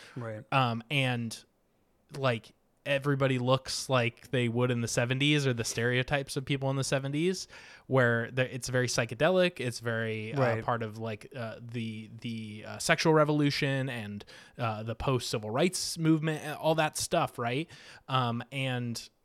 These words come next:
Speaker 2: I think, like, they, you're right that it did look like that, but I think it's, like, a bit of a caricature of, of what, you know, it's our stereotype of what the seventies were like and not
Speaker 1: Well,
Speaker 2: necessarily
Speaker 1: sure.
Speaker 2: what they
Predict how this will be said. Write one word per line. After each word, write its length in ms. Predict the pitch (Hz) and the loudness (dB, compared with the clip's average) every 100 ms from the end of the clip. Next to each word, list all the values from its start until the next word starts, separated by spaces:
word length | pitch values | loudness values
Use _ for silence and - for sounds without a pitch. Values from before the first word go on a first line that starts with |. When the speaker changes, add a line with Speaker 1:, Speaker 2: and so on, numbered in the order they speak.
| - | -6
Speaker 2:
I 80 | |
think, 340 | 127 165 151 - | -2 -2 -4 0
like, 260 | 135 120 - _ - | 0 0 -10 _ -12
they, 200 | 143 147 | 0 2
you're 280 | 143 156 | 2 0
right 300 | 151 208 214 - | 2 2 2 2
that 200 | 147 - | -2 -2
it 140 | 135 | -4
did 180 | 156 156 | 0 -2
look 280 | 131 127 - | -2 -6 -4
like 180 | 160 165 | -6 -2
that, 280 | 180 175 - | 0 0 2
but 80 | 135 | 0
I 80 | |
think 300 | 123 - 135 | 0 -2 -2
it's, 200 | 135 123 | -2 -4
like, 340 | 131 113 113 - _ - - - | -4 -4 -6 -14 _ -20 -20 -6
a 80 | 139 | -6
bit 260 | 123 143 | 2 2
of 100 | 139 | 2
a 60 | 127 | -2
caricature 720 | - 143 117 - - - - - _ | -2 -2 -2 -6 -12 -12 -12 -20 _
of, 380 | 131 120 110 110 - | -2 -2 -2 -10 -6
of 280 | 127 110 113 | -6 -6 -10
what, 200 | 127 123 | -10 -8
you 120 | 147 | -4
know, 120 | 127 117 | -2 -2
it's 120 | - | 2
our 140 | 135 | 2
stereotype 840 | 123 - 143 139 147 160 175 165 147 | 2 0 0 2 2 2 2 2 2
of 100 | 127 | -2
what 120 | 123 | -2
the 80 | 120 | -2
seventies 420 | 135 127 147 160 | -2 -2 -2 0
were 100 | 170 | 0
like 260 | 175 190 | 2 0
and 120 | 170 131 | -2 -4
not 180 | 120 | -4
Speaker 1:
Well, 120 | 117 175 | -4 0
Speaker 2:
necessarily 320 | 165 120 117 | 2 2 0
Speaker 1:
sure. 100 | 120 | 0
Speaker 2:
what 140 | 117 | -2
they 240 | 117 104 | -4 -6